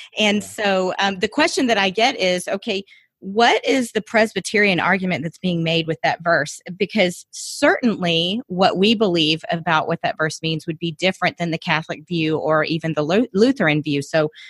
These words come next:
Speaker 1: what is it, what is the argument that we are making from that verse? Are we just trolling the Baptists here?
Speaker 2: <laughs>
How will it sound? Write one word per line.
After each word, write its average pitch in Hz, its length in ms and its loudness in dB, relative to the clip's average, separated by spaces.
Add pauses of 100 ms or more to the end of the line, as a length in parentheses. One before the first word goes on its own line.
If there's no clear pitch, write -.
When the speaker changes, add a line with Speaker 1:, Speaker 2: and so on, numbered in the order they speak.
(320)
Speaker 1:
what 233 160 6
is 320 220 2
it, 220 200 2
what 226 200 2
is 302 120 0
the - 140 0
argument 185 480 4
that 170 140 2
we 175 140 0
are 156 100 2
making 147 400 2
from 151 180 -2
that 135 220 0 (180)
verse? 156 320 2
Are 165 60 2
we 208 100 2
just 294 240 -4
trolling 196 380 2
the 202 80 0
Baptists 185 560 -2
here? 196 340 -4 (800)
Speaker 2:
<laughs> 151 100 2